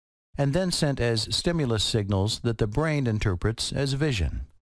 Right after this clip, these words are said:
On the exterior of the eye is an area called the cornea that includes a pupil,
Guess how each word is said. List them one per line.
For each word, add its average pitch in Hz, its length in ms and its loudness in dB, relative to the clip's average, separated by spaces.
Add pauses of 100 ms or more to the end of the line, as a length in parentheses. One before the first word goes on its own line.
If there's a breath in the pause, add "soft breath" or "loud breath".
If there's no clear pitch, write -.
(680)
On 120 120 2
the 123 120 2
exterior 151 600 0
of 147 120 -2
the 143 120 0
eye 104 240 2
is 107 260 0
an 101 80 0
area 117 520 0
called 98 320 0
the 120 100 0
cornea 78 600 -2 (260)
that 147 120 2
includes 151 400 0
a 147 80 2
pupil, - 540 -2